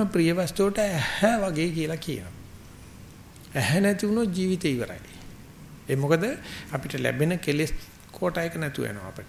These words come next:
කෙලෙස් තුගේ නැති වෙලා යනවා. ඒ නිසා අපි ඇහැ රූප බලනද පුදුම අසාධාරණ අවිධිමත් බලයක් යොදවලා එයා සන්තර්පණය කරමින් ඉන්නවා රූප බලන්න.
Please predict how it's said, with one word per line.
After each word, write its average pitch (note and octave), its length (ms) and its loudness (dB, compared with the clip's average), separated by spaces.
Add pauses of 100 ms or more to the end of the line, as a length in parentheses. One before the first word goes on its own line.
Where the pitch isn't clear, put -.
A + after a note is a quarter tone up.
(140)
කෙලෙස් C#3 280 0
තුගේ E3 260 2
නැති C#3+ 240 -2
වෙලා G1+ 180 -4
යනවා. G1+ 220 -10 (260)
ඒ D3+ 120 2
නිසා C#3+ 280 2
අපි C#3 200 -2 (320)
ඇහැ C#3 400 0 (580)
රූප C#3 280 2
බලනද A#2+ 460 0 (580)
පුදුම D3+ 560 2
අසාධාරණ E3 920 2 (1000)
අවිධිමත් F3 680 2 (880)
බලයක් C#3 500 2
යොදවලා A2 540 0 (500)
එයා D3 240 0
සන්තර්පණය A#2+ 600 -2
කරමින් G#2+ 380 -4
ඉන්නවා A2+ 240 0
රූප E3+ 180 4
බලන්න. G2+ 360 -2